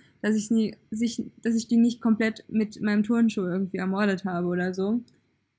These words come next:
Anyway, auf jeden Fall geht's um die Kommunikation mit meinem, äh, mit meinem geistigen Team und dann hab ich denen immer, dann sag ich denen, dass ich möchte, dass diese Biene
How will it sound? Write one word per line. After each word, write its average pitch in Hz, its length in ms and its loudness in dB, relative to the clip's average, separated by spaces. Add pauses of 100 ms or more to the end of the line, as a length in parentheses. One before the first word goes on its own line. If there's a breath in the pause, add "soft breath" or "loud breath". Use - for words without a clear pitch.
(600)
Anyway, 240 380 6
auf 208 100 2
jeden 247 220 4
Fall 226 160 0
geht's 254 260 2
um 254 160 8
die 240 80 8
Kommunikation 240 580 4
mit 277 120 0
meinem, 220 280 2
äh, 208 320 4
mit 214 220 4
meinem 202 200 2
geistigen 214 400 2
Team 277 380 6
und 220 120 2
dann 214 200 4
hab 220 100 2
ich 226 120 -4
denen 208 180 0
immer, 202 160 0
dann 208 320 2
sag 208 220 0
ich - 80 -12
denen, 226 420 0
dass 208 320 -2
ich - 160 -4
möchte, 220 360 0
dass 208 420 -4 (360)
diese 226 220 2
Biene 269 600 6